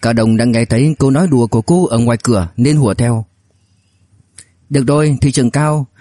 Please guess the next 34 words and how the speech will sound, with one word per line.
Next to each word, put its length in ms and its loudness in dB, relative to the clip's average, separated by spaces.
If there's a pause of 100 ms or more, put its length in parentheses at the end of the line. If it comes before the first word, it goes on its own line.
(220)
tôi 100 0
biết 160 0
anh 220 0
là 160 0
đại 160 -2
tướng 320 0
trên 200 0
trời 220 0
phái 160 0
xuống 400 0
nhân 180 0
gian, 320 0 (420)
người 140 2
nhỏ 140 2
nhen 260 0
sao 200 -2
có 120 0
thể 340 -2 (160)
ngăn 260 0
cản 460 -2
đánh 180 0
ngã 140 0
anh? 260 -2 (880)
Nếu 160 4
là 140 0
thế 280 2
thì 260 2
anh 260 -2
đã 100 0
không 180 0
phải 160 0
là 80 0
Cao 160 -2
Đông." 300 -2